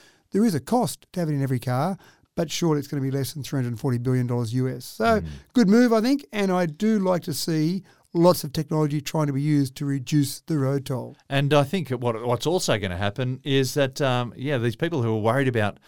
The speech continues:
Speaker 2: A I, when they realise that the A I is actually embedded in everything they've got in the car anyway, this whole business of the driverless car might just be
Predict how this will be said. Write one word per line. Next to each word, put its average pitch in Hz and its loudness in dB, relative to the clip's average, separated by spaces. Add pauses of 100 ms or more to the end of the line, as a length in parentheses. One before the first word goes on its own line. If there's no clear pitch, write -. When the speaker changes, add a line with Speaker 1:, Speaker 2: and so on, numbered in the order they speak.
(300)
Speaker 2:
A 117 4
I, 117 2
when 117 -2
they 117 2
realise 120 0
that 98 -2 (360)
the 101 -6
A 107 0
I 98 -2
is 98 -4
actually 92 -6
embedded 98 -4
in 87 -6
everything 92 -8
they've 85 -6
got 95 -6 (340)
in 104 -10
the 90 -10
car 85 -4
anyway, 107 -6 (680)
this - -18
whole 85 -10
business 78 -12
of 76 -12
the 87 -10
driverless 90 -6
car 110 -10
might 110 -10
just - -18
be 92 -14